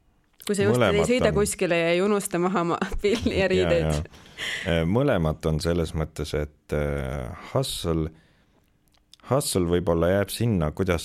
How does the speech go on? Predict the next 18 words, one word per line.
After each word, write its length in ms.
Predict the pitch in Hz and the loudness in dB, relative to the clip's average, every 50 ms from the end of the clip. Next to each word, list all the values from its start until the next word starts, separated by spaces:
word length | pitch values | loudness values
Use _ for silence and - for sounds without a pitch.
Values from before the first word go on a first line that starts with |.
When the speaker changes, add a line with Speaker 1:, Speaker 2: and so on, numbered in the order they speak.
| - | -4
Speaker 2:
sa 80 | - 82 | -4 -2
oma 180 | 82 80 78 76 | -2 -2 -2 -2
need 160 | 78 76 76 - - | -2 -4 -4 -6 -4
plaanid 360 | - 107 101 92 82 76 - - - | -2 -2 0 0 -2 -4 -6 -4 -2
teed. 320 | 104 87 73 69 - - - _ - - - _ _ _ _ - _ | -2 0 0 -2 -6 -14 -20 _ -20 -20 -20 _ _ _ _ -20 _
Kui 120 | - 78 78 | -8 -6 -4
sa 120 | 82 78 | -4 -4
selle 300 | 76 78 73 73 76 76 | -2 -2 -2 -2 -2 -4
plaani 360 | - - 101 104 101 87 80 80 | -2 -2 0 0 2 0 0 0
paika 360 | - 120 139 135 - - 76 | 0 0 0 -2 -2 -4 -4
paned 360 | 76 78 73 71 73 - - - _ _ _ | -2 -2 -4 -4 -6 -8 -12 -20 _ _ _
ja 60 | - 87 | -16 -8
kõik 260 | - 90 82 - - | -6 -6 -6 -4 -4
asjad 320 | 80 78 - - - - | -6 -4 -6 -8 -10 -8
kulgevad 560 | - - 98 101 90 78 73 73 76 73 73 | -4 -2 -2 0 0 -2 -2 -2 -4 -4 -4
nii 580 | 78 78 78 78 76 76 76 73 76 73 73 73 | -4 -2 -2 -2 -2 -4 -4 -4 -6 -6 -8 -8
nagu 300 | 76 73 73 - 71 71 | -8 -8 -10 -10 -10 -8
vaja, 380 | 73 73 73 78 85 101 123 | -8 -6 -4 -4 -2 -2 -4